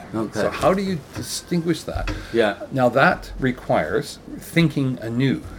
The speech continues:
Speaker 2: about
Speaker 1: Mm.
Speaker 2: these digital surrogates.
Speaker 1: Thinking
Speaker 2: Or
Speaker 1: like a member of the general public.
Speaker 2: Exactly. And in, in fairness, that is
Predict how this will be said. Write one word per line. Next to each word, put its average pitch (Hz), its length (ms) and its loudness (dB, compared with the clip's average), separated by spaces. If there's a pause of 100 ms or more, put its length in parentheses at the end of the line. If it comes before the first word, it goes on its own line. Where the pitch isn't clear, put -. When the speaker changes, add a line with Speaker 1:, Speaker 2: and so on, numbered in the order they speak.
(480)
Speaker 2:
about 107 320 4
Speaker 1:
Mm. 87 80 -10
Speaker 2:
these 101 220 -4
digital 143 440 4
surrogates. - 680 0 (200)
Speaker 1:
Thinking 135 260 12
Speaker 2:
Or 139 40 10
Speaker 1:
like 120 160 4
a 123 40 4
member 113 260 4
of 110 80 2
the 110 60 0
general 107 260 2
public. 85 340 -4
Speaker 2:
Exactly. 143 540 0 (400)
And 120 180 12
in, 143 200 10
in 143 240 6
fairness, 147 640 8 (180)
that 110 200 6
is 139 400 6